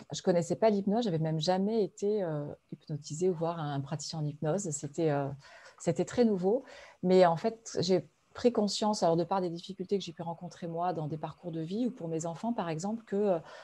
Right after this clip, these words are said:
par exemple, que l'accompagnement par un psy, que ce soit psychologue, psychiatre, et cetera, ne me convenait pas à moi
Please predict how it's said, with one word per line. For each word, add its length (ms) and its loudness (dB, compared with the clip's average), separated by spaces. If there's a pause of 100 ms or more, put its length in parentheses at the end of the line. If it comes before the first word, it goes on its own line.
par 120 2
exemple, 300 2
que 80 -4
l'accompagnement 680 0
par 220 -2
un 440 -2 (200)
psy, 280 0 (460)
que 40 -18
ce 80 -10
soit 120 2
psychologue, 440 2
psychiatre, 440 0
et 40 -2
cetera, 520 -4
ne 120 6
me 140 8
convenait 320 6
pas 180 8
à 40 6
moi 280 2